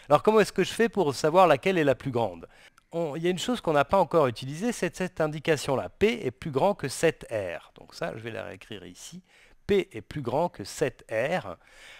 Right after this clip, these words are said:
Alors ça, comment est-ce que je peux m'en servir ? Ben, je vais essayer de reconstruire ici, le, de, de retrouver ici à partir de ce P,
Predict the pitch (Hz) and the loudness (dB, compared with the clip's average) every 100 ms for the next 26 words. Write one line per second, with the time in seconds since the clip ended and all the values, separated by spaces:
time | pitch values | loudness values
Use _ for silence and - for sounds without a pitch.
0 | - 135 151 - - 269 254 _ _ _ | -2 4 4 4 4 4 4 _ _ _
1 | _ 196 208 233 - 202 - 190 175 - | _ 2 4 4 4 0 2 2 2 4
2 | 143 113 101 139 156 190 226 - 214 233 | 2 2 -2 0 2 0 -2 -2 -4 0
3 | 180 127 123 180 156 135 - 214 151 - | 0 0 0 0 -2 -4 -4 -2 -2 -6
4 | - 190 120 104 101 104 98 107 104 - | -6 -2 -2 -2 -4 -4 -4 -4 -6 -6
5 | - 98 120 190 - 160 180 165 - 185 | -14 -10 -4 -4 -2 -6 -4 -4 -4 -2
6 | 147 110 - 135 104 - 113 - 214 | -2 -4 -6 -6 -6 -10 -8 -2 -2